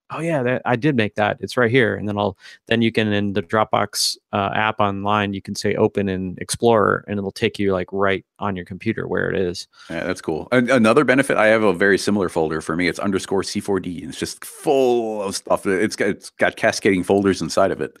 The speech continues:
Speaker 2: But the other great thing is, like, if you're, uh, stumped for, like, a cool idea or you're trying to think of a daily render or something, you just scroll through those, uh, files, and you're like, "Oh, yeah, that thing. There's definitely something cool there," and you can go explore it.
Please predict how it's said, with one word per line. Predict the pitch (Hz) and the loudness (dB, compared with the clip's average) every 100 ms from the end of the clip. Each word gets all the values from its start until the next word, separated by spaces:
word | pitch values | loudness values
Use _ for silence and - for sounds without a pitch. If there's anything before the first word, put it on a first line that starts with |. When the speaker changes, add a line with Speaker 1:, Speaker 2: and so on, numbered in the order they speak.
| - - - | -18 -16 -8
Speaker 2:
But | - 113 | 0 2
the | 101 | 4
other | 143 | 4
great | 107 90 | 4 2
thing | 92 90 | 2 -2
is, | 82 | -2
like, | 87 80 95 | -2 -2 -4
if | 92 | 0
you're, | 92 87 87 | 2 4 4
uh, | 87 82 | 4 4
stumped | - 104 107 | 2 0 -2
for, | - 107 | 2 4
like, | 104 95 | 4 2
a | |
cool | 92 - 113 | 2 4 6
idea | 113 101 107 123 135 | 6 4 2 2 2
or | 135 | 0
you're | 85 82 | -2 -4
trying | 101 101 | -2 -2
to | 92 | -4
think | 110 | -4
of | 107 | -4
a | 80 | -4
daily | 73 107 110 | -2 0 0
render | 95 92 117 131 92 | 0 -2 0 -2 -2
or | |
something, | - 110 147 180 | 0 0 0 -2
you | |
just | 113 110 | -2 -4
scroll | - - 107 135 | -6 0 2 4
through | 135 120 | 2 4
those, | 117 113 101 | 6 4 2
uh, | 104 92 | 2 2
files, | - 104 139 85 | 4 2 2 0
and | 110 | 2
you're | 123 | 0
like, | - | 2
"Oh, | 262 | 4
yeah, | 285 311 311 | 6 6 6
that | 311 320 | 4 4
thing. | 254 175 | 2 2
There's | 214 - | 2 -2
definitely | - - 165 151 | -4 -4 -4 -4
something | 160 139 | -4 -4
cool | - 156 147 | 4 6 8
there," | 101 90 | 8 6
and | 90 | 4
you | 90 | 0
can | 95 | 2
go | 98 | 2
explore | 85 - 92 92 | 2 -4 -2 -2
it. | - | -4